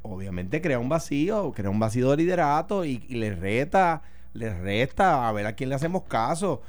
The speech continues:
Entonces, tú, tú, en el caso de Pierluisi, pues que, que una persona que lo conocemos, no, esto no es hablar mal de él, pero no es el tipo más carismático del mundo,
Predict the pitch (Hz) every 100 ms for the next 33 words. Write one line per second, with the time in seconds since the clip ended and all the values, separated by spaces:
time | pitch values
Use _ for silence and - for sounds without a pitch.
0 | - - - 113 117 117 175 131 - 123
1 | 117 110 107 107 98 110 101 113 113 139
2 | 196 185 135 - 101 - 101 101 107 101
3 | 117 - 113 90 101 87 87 123 147 165
4 | 107 95 123 123 127 120 117 120 180 160
5 | 107 104 107 113 120 113 123 123 123 123
6 | 131 139 185 208 156 147